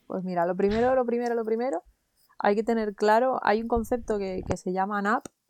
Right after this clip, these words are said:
que al final es esas siglas de nombre, dirección y teléfono,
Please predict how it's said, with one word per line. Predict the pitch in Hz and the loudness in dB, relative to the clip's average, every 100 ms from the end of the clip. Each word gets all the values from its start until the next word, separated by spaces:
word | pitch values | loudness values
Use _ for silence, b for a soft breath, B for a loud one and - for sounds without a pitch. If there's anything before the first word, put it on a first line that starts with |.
| _ | _
que | 190 180 175 175 | -6 -2 -2 0
al | 170 175 | 0 -2
final | 185 185 202 | -4 -2 -2
es | 185 | -2
esas | - 175 | -4 -4
siglas | 202 196 175 | -2 -2 -2
de | 185 180 | -4 -6
nombre, | 185 196 202 | -6 -4 -2
dirección | 190 - 196 | 0 -2 -6
y | 185 | -4
teléfono, | 175 190 - 269 | -2 -4 -6 -16